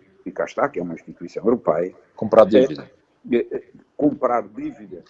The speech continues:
Speaker 2: Toda a
Speaker 1: de
Speaker 2: dívida.
Speaker 1: toda a dívida. O que é que isto quer dizer em termos práticos? Em termos práticos, quer dizer que todos os países poderão endividar-se
Speaker 2: Endividar-se.
Speaker 1: no montante que quiserem.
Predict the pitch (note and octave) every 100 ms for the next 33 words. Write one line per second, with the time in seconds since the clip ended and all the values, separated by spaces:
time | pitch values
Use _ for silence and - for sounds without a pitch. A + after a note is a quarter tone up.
0 | _ G#3 F3+ C3+ A#2 A2+ - - - F#2
1 | - _ - G#3 F3 A2+ F#2+ F2+ E2+ -
2 | - - - - - _ C#3+ A2+ E2+ -
3 | G2+ G2 - G#2+ G#2+ A#2 - _ - D2
4 | _ _ - _ _ _ _ _ - A2
5 | A2 D3+ - - B2+ C3+ - - - B2+
6 | G#2 G2+ E2+ A2+ B2 - - G2 - -
7 | _ _ _ _ _ - B3 B3+ B3 -
8 | - - - C3+ B2 B2+ - - _ _
9 | _ _ - F3+ D#3 D3+ D#3 E3+ F3 E3+
10 | _ _ F3 F3 C#3 A#2+ C#3 D3+ D3+ C#3
11 | B2 A2+ - - - D#3 G3+ F#3 E3 C#3+
12 | F3 D3+ - E3+ - G2 E2